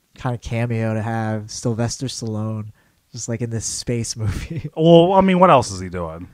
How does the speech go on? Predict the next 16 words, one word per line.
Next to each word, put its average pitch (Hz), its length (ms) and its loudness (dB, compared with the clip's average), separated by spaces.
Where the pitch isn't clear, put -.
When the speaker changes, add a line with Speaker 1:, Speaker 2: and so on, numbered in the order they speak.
Speaker 1:
I 135 120 -8
guess. 117 600 -4
Speaker 2:
You 151 80 -8
gotta 170 240 6
have 98 260 0
fucking 98 320 -10
Speaker 1:
Slowly 139 520 0
dying. 123 580 -4
<laughs> - 400 -8
Speaker 2:
Yeah. 104 180 -6
Speaker 1:
Slowly 135 240 0
withering 123 420 0
away. 120 520 0
<laughs> - 400 -20
Speaker 2:
Dude, 139 220 0
what? 107 420 -4